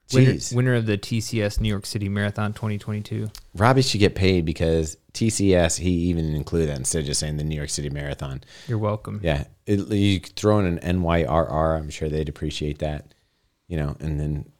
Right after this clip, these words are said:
Speaker 2: all the money will come to you
Speaker 1: Mm-hmm.
Speaker 2: 'cause they'll be like, "Robbie knows how to promote," and we'll get it there.
Speaker 1: Yep.
Speaker 2: But Sharon was awesome.
Speaker 1: She, yeah, she was. We did a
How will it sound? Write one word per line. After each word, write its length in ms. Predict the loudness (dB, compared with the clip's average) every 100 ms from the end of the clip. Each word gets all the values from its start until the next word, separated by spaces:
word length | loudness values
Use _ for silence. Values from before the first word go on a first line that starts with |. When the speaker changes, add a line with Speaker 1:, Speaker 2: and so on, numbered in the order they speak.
| -8
Speaker 2:
all 100 | -4
the 60 | -2
money 300 | -2 -2 -4
will 140 | -6
come 240 | -10 -10 -10
to 120 | -10
you 140 | -14 -16 _ -6
Speaker 1:
Mm-hmm. 300 | -4 -4 -6 -12 _
Speaker 2:
'cause 140 | -4
they'll 80 | -4
be 100 | -4
like, 160 | -4 -2
"Robbie 300 | 0 2 0
knows 240 | -2 -6 -6
how 140 | -6
to 100 | -8
promote," 420 | -10 -10 -8 -10 _ _ _ _ _ _ _ _ -14
and 240 | -10 -10 -12
we'll 140 | -10 -6
get 160 | -4
it 100 | -6
there. 120 | -10
Speaker 1:
Yep. 120 | -14 -4
Speaker 2:
But 180 | 0 0
Sharon 500 | 4 6 6 4 0
was 140 | -2 0
awesome. 420 | 0 -2 -6 -16 _ _ -20 -20 -20 -20 -20 _
Speaker 1:
She, 320 | 0 4 4 6
yeah, 440 | 6 8 6 0 -10 -20 _ _ _ _
she 200 | 0 2
was. 460 | 4 2 0 -2
We 100 | 2
did 180 | 8 10
a 540 | 10 10 10 6 2